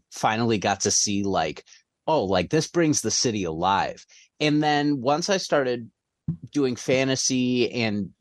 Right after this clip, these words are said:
covid being a big thing too, where I was forced to just sit and,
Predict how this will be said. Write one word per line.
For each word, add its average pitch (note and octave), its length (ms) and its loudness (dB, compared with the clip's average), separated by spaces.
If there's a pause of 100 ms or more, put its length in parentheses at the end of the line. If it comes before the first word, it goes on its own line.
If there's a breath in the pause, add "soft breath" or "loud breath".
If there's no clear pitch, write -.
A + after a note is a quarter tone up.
(120)
covid C3 580 0
being G2 280 -2
a G2 60 -2
big F#2 240 -2
thing G2 240 -2
too, E3+ 260 0
where A#2 160 2
I F#2+ 100 4
was F#2+ 140 -2
forced A2+ 320 -2
to G#2+ 80 -2
just F#2+ 280 0
sit - 180 0
and, G2+ 280 -4